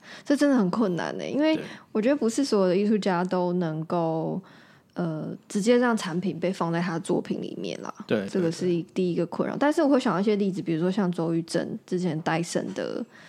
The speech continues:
Speaker 1: 赞助，然后这就是直接用戴森的产品
Speaker 2: 对啊，他就是一个很好的例子啊。
Speaker 1: 做嘛。对，然后还有谁啊？
Speaker 2: 东亚照明啊。
Speaker 1: 对，东亚照明嘛，对，
Speaker 2: 对啊，
Speaker 1: 这个，
Speaker 2: 对啊，对啊。
Speaker 1: 这个。
Speaker 2: 当然我也是有某种程度上受到他影响啦。
Speaker 1: 嗯，嗯。
Speaker 2: 我觉得那是一个很，很有效的机制。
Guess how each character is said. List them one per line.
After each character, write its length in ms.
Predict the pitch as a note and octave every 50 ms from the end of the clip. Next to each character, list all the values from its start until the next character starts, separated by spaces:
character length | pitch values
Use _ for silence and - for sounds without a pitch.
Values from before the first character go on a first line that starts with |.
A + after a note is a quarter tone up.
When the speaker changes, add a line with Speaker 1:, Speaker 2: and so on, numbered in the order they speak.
| - - - - - _ _ _ _ -
Speaker 1:
赞 200 | - G3+ E3+ D#3
助， 240 | E3 - F#3 C3+ G2+ D#3
然 100 | E3 E3
后 160 | F3+ F3+ E3+
这 200 | F3 - D4 D#4
就 120 | B3+ - C4
是 140 | - A3+
直 100 | G3 G3 G3+
接 80 | G3 F#3+
用 120 | F#3+ F3+
戴 140 | F3+ E3+ F3+
森 120 | E3+ F3
的 60 | - -
产 100 | - -
品 80 | D#3
Speaker 2:
对 60 | C3+
啊， 40 | A#2+
他 140 | - - D3
就 80 | D#3 E3
是 120 | E3 E3
一 20 | D3+
个 80 | C#3+ A#2
很 120 | A2 G#2
好 160 | F#2+ - G2+
的 80 | F#2+ -
例 160 | G2+ G2+ G#2
子 160 | - - -
啊。 60 | - -
Speaker 1:
做 80 | D3
嘛。 60 | D3 -
对， 180 | - - - -
然 100 | G3+ F#3
后 80 | F#3 G3+
还 140 | G#3 A#3 G3+
有 100 | F3+ F#3
谁 220 | - - - C#3
啊？ 20 |
Speaker 2:
东 60 | B2+ C3+
亚 140 | C3 - -
照 220 | - - G#2+ G2
明 120 | G2 - -
啊。 40 |
Speaker 1:
对， 140 | - B3+ G#3
东 140 | G#3 A#3 C4+
亚 100 | C4 G3
照 200 | G3 A3+ F#3+ D#3+
明 180 | - - - - -
嘛， 240 | - - - A3+ -
对， 120 | - - -
Speaker 2:
对 80 | -
啊， 100 | - - -
Speaker 1:
这 160 | - F#3 F#3
个， 60 | -
Speaker 2:
对 40 | -
啊， 20 |
对 20 | -
啊。 60 | - -
Speaker 1:
这 100 | - -
个。 180 | - - A#3 - - -
Speaker 2:
当 120 | D#3 D#3+
然 80 | E3 D3
我 80 | C3+
也 80 | A#2+ G#2+
是 180 | - - C3 B2
有 220 | A2+ F#2+ F#2 F2+ E2+ -
某 140 | A2+ G#2+ A2+
种 160 | A#2+ A2 G#2+
程 180 | - - B2+ B2
度 80 | B2+
上 240 | B2 - - D#3+ C3
受 180 | - - C3+ A2+
到 180 | - C3 A#2+
他 220 | C3+ A#2+ A#2+ A2+ -
影 200 | - G3+ G#3+ -
响 300 | - A3+ A3 G#3+ G3 F3+
啦。 180 | E3 D#3+ - -
Speaker 1:
嗯， 260 | - F#3+ F3+ E3 D#3+ E3
嗯。 60 | F3+ -
Speaker 2:
我 100 | D#3+ A#2
觉 60 | C3+
得 40 | D3 D#3
那 60 | D#3
是 180 | C#3+ - - C#3
一 80 | C3+ C3
个 380 | C3 B2 A2+ G#2 G2+ G2+ G2
很， 560 | G2+ - - G2 G2 F2+ - - - - - - - -
很 180 | - A#2+ B2+
有 160 | D3+ D3+ - -
效 240 | - - A2+ G2
的 80 | E2+ E2
机 180 | - - F2+ F#2+
制。 280 | - - F#2+ E2+ D#2+